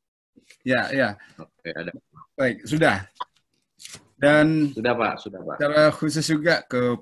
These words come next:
Speaker 1: Pak Bang Bisma, Senior Realino. Ya, tadi saya share juga di grup tadi, karena hari Sabtu juga kita akan ada Realino Discussion Club gitu, Pak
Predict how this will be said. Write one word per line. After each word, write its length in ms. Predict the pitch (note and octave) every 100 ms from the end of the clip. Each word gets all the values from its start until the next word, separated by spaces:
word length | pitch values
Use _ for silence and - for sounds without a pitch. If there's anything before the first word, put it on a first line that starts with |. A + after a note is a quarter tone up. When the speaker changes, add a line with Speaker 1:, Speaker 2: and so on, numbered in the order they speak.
| -
Speaker 1:
Pak 480 | A#2+ A#2+ A#2+ G#2
Bang 640 | A#2+ A#2+ A#2+ A#2+ A#2+ A#2 A#2+ _
Bisma, 480 | A#2 A#2+ - C#3+ C#3+ _ -
Senior 640 | - B2+ C3 B2+ B2+ A#2 _ _
Realino. 640 | C3 B2 B2 B2 C3 D3+ _ _ _ _ _ _ - - F#3+ - _ _ _ _ _ _ - _ _
Ya, 320 | G#2+ A#2+ B2 C3 _ _ - - -
tadi 400 | - A#2 B2+ A#2+
saya 320 | E2+ - A#2
share 240 | A#2 B2+ A#2 G#2+
juga 240 | A2+ G#2+
di 160 | B2 G#2+
grup 240 | A2+ A#2
tadi, 240 | A#2 A2+
karena 320 | A2 B2 B2 B2
hari 80 |
Sabtu 320 | A2+ A#2+ C#3+ B2+
juga 240 | C3+ C3
kita 400 | C3 C#3 C#3 B2+
akan 240 | C3+ B2+
ada 480 | B2+ C3 C3 B2+ G#2+
Realino 400 | C3 C3+ C#3 C#3
Discussion 560 | C3 - - C3+ D3 C#3+
Club 240 | D#3+ D#3
gitu, 320 | C3 C#3+ D#3+
Pak 240 | C#3+ C3+